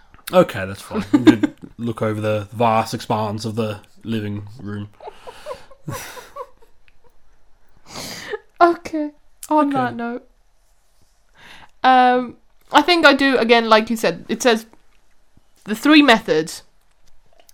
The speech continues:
Speaker 2: that we use to learn wisdom. And I agree with those three methods.
Speaker 1: Yes.
Speaker 2: Because even, like, reflection, yes, sure.
Speaker 1: Yeah.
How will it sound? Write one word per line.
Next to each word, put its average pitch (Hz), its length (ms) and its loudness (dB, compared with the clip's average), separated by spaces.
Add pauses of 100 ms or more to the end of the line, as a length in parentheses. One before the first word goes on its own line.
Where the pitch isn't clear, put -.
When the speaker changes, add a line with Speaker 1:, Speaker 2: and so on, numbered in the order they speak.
(200)
Speaker 2:
that - 140 0
we 202 460 0 (160)
use 190 320 -4
to - 100 -4
learn 175 240 0
wisdom. 160 420 -6 (520)
And 196 160 4
I 196 100 8
agree 214 340 2
with 185 180 -2
those 175 220 2
three 160 220 -8
methods. - 540 -12 (220)
Speaker 1:
Yes. 196 200 -4
Speaker 2:
Because 226 200 -4
even, 240 520 2
like, 202 240 2
reflection, 185 520 -2
yes, 165 360 -6 (280)
sure. 170 380 -2 (160)
Speaker 1:
Yeah. 117 220 -2